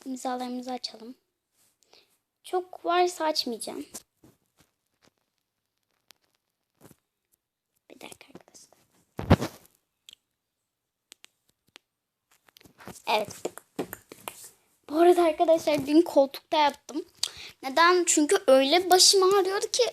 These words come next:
Öyle baş ağrısı değil. Şey,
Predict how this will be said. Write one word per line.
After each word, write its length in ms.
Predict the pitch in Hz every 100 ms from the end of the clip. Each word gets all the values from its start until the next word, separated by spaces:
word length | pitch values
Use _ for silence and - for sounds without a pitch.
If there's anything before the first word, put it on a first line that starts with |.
| - _ _ _ _ _ _ -
Öyle 340 | 294 311 320
baş 220 | 311 349 -
ağrısı 460 | 302 302 320 311
değil. 300 | 302 302 - _ _ _ _ _ _ _ _ _ _ _ _ _ _ _ _ _ _ _ _ _ -
Şey, 1040 | - - 508 508 453 415 339 320 277 247